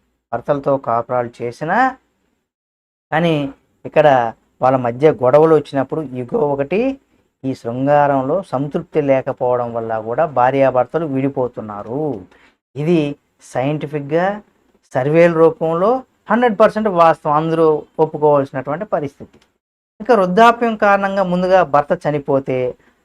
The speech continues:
ఆ బాధను భార్య అయితే జీర్ణించుకోగలుగుతుంది. అతనిని తలుచుకుంటూ శేష జీవితాన్ని గడపగలుగుతుంది.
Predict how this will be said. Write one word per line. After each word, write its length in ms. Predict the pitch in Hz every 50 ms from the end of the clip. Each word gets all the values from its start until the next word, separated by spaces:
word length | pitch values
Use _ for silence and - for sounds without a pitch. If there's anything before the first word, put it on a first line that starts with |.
| _ -
ఆ 160 | 110 120 127 127 113 101 98 -
బాధను 420 | 107 107 117 147 165 196 202 190 160 127 107
భార్య 400 | 104 120 131 151 185 202 202 196
అయితే 140 | 180 185 196 190 156
జీర్ణించుకోగలుగుతుంది. 1040 | 135 135 175 202 208 240 233 - - - 180 160 143 139 135 120 117 _ 113 98 95 _ _ _ _ _ _ _ _ _ _ _ _ _ _ _ -
అతనిని 360 | 143 165 - 190 185 185 - -
తలుచుకుంటూ 540 | 151 190 220 208 - - 247 226 208 - 240 254 233
శేష 280 | - - - 190 - 247
జీవితాన్ని 500 | 247 190 214 233 262 262 262 247 240 220
గడపగలుగుతుంది. 760 | 180 175 160 160 - 151 139 139 135 127 - - 120 113 107